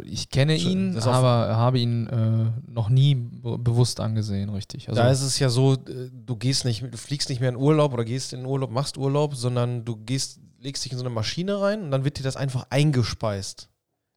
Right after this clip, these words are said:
Speaker 2: Und
Speaker 1: Warte
Speaker 2: dann
Speaker 1: mal, wie alt ist der?
Speaker 2: Boah,
Speaker 1: Sehr
Speaker 2: der
Speaker 1: richtig.
Speaker 2: ist schon echt alt.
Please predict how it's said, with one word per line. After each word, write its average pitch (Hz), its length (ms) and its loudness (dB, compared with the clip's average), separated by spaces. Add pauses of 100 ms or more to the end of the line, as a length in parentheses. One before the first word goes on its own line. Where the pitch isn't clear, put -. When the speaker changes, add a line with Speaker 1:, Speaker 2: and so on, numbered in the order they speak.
(100)
Speaker 2:
Und - 60 -2
Speaker 1:
Warte 127 120 4
Speaker 2:
dann 117 60 2
Speaker 1:
mal, 110 140 4
wie 120 160 -4
alt 131 200 -4
ist - 260 -14
der? 120 420 -10
Speaker 2:
Boah, 65 540 -10 (280)
Speaker 1:
Sehr 113 220 -10
Speaker 2:
der - 100 -6
Speaker 1:
richtig. 113 100 2
Speaker 2:
ist 104 60 -4
schon 107 240 -4
echt 101 220 -8
alt. 101 240 -6